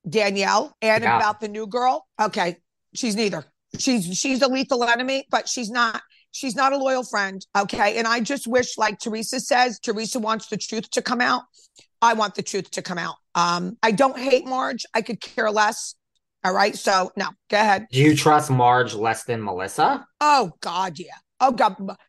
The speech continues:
Speaker 1: because Marge is really good at it. Melissa's just a good liar. Marge knows how to manipulate the situation.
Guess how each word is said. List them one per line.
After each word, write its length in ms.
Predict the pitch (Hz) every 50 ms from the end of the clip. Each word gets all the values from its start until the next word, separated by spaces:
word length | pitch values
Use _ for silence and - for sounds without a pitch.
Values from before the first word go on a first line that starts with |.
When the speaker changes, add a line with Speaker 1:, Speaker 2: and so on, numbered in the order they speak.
| _ -
Speaker 1:
because 320 | 180 - - 185 147 143
Marge 400 | 160 156 156 156 160 - 165 -
is 160 | 135 135 - 131
really 400 | 160 170 165 165 165 160 185 160
good 260 | 151 - 147 147 147
at 200 | 143 135 135 -
it. 80 | - -
Melissa's 420 | 262 330 403 403 - 349 269 -
just 200 | - 220 - -
a 80 | 220 202
good 100 | 185 185
liar. 380 | 180 165 165 151 139 147 180 -
Marge 540 | 185 185 185 208 214 220 220 226 208 - 208
knows 320 | 196 196 185 196 190 -
how 240 | - - 202 196 196
to 80 | 190
manipulate 920 | 180 175 175 175 185 196 202 220 247 254 262 - 233 240 214 220 214 208 - -
the 100 | 226 196
situation. 1040 | - - 220 196 - - - 214 196 196 196 196 190 - - - 202 190 190 185